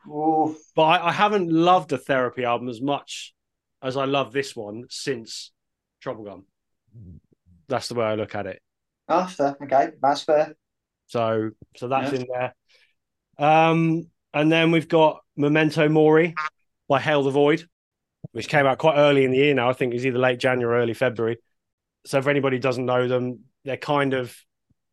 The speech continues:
Speaker 2: kind of stonery doom, I suppose, but the vocals are very, the, the vocalist reminds me somewhere between Lane Staley and Keith Caputo from Life of
Speaker 1: Yeah.
Speaker 2: Agony. Um, very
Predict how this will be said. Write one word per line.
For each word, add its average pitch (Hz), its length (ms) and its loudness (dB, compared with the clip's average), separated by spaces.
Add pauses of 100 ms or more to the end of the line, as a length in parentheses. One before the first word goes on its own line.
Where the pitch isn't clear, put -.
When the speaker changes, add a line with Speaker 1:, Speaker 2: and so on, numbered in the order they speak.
(320)
Speaker 2:
kind 160 460 0
of 143 80 -2
stonery 135 760 0
doom, 135 380 0
I 123 80 -2
suppose, 127 560 -2
but 127 300 -2 (640)
the 127 80 -8
vocals 143 600 2
are 123 160 0
very, 135 540 2
the, 127 360 -6
the 139 80 -8
vocalist 170 500 2
reminds 143 400 2
me 127 60 -6
somewhere 156 360 2
between 143 320 0
Lane 139 280 0
Staley 127 520 -2
and 117 220 -8
Keith 131 240 -6
Caputo 113 480 -6 (100)
from 110 260 -12
Life 113 200 -4
of 104 60 -10
Speaker 1:
Yeah. 117 60 0
Speaker 2:
Agony. 104 280 -6 (600)
Um, 120 500 -4
very 139 580 0